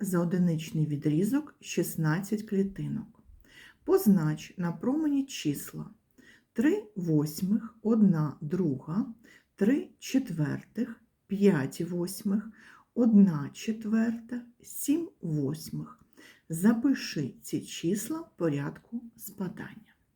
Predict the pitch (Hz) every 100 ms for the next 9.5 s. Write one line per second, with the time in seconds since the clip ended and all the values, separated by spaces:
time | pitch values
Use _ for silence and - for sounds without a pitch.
0 | _ _ - - - _ 165 285 381 269
1 | - 170 156 - 196 196 175 165 180 226
2 | 302 190 160 - 160 139 160 233 - 175
3 | 156 151 135 - - 311 - - 175 175
4 | 160 156 160 147 131 - 156 151 143 -
5 | 143 143 - 330 - - - _ _ -
6 | - 160 - 160 196 214 220 - 202 190
7 | 196 147 - 214 - _ _ - - _
8 | 220 381 - 294 - 156 151 196 262 277
9 | 240 160 160 220 -